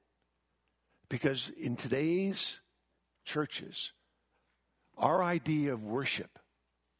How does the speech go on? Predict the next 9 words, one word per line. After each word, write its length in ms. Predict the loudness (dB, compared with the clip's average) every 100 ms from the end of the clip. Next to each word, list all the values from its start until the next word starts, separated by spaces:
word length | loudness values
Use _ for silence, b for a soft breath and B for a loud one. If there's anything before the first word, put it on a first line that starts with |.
| _ _ _ _ _
is 240 | -2 0 0
molded 480 | 2 0 0 -2
by 200 | 0 0
the 100 | 0
world, 580 | -2 -2 -2 -6 -12 -20 -20 _ _ _ _ _ _ _ _ _ -2
not 240 | 0 0
by 140 | -2
God's 340 | -4 -4 -4 -6
word. 220 | -10 -14